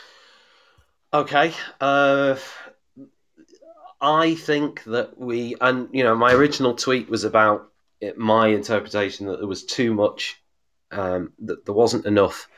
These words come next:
uh, it was too much of a wall of positivity on Twitter. For, that was my original point, and I,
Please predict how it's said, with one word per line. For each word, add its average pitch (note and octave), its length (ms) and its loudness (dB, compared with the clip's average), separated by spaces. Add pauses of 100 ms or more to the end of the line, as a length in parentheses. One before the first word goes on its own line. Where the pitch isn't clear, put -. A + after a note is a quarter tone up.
(720)
uh, A#2 120 4
it A2+ 160 4
was A2 140 -2
too C#3 180 4
much C3 200 2
of - 60 -4
a A#2 60 6
wall A2+ 320 8
of G#2+ 100 0
positivity F#2+ 800 0
on E2 140 -2
Twitter. - 500 -6
For, E2+ 120 -4
that G#2+ 260 0
was F#2+ 100 -12
my G2 220 2
original F2+ 440 -2
point, D#2+ 340 -6
and F#2 120 0
I, F#2 380 2